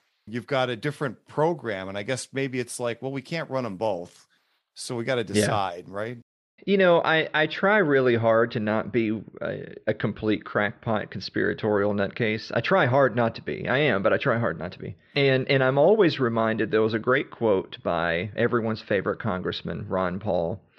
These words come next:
Speaker 2: because they used to play, you know how they were back in the election cycles. They used to play gotcha games with him all the time 'cause they just wanted to embarrass this guy that had a following that wasn't simply bought and paid for. And they used to try to play gotcha games with him about conspiracies. They would say,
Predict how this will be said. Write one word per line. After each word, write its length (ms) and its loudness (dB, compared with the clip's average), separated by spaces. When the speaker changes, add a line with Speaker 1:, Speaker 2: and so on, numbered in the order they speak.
Speaker 2:
because 240 -2
they 100 2
used 260 0
to 60 -6
play, 220 0
you 120 0
know 180 4
how 160 2
they 160 0
were 260 -2
back 260 -4
in 80 -6
the 60 -6
election 360 -6
cycles. 360 -8
They 80 2
used 200 0
to 60 -10
play 220 -2
gotcha 380 -4
games 340 -6
with 100 -12
him 180 -4
all 200 -4
the 100 -8
time 320 -10
'cause 100 -10
they 120 0
just 180 -2
wanted 240 2
to 120 0
embarrass 500 2
this 220 -4
guy 420 0
that 160 -2
had 180 0
a 40 2
following 600 0
that 160 -2
wasn't 300 -2
simply 340 -4
bought 240 0
and 120 -10
paid 240 -2
for. 340 -6
And 180 0
they 80 6
used 240 -2
to 60 0
try 220 -2
to 80 0
play 200 0
gotcha 380 -2
games 360 -2
with 140 -6
him 200 2
about 320 -2
conspiracies. 760 -4
They 140 0
would 160 0
say, 420 0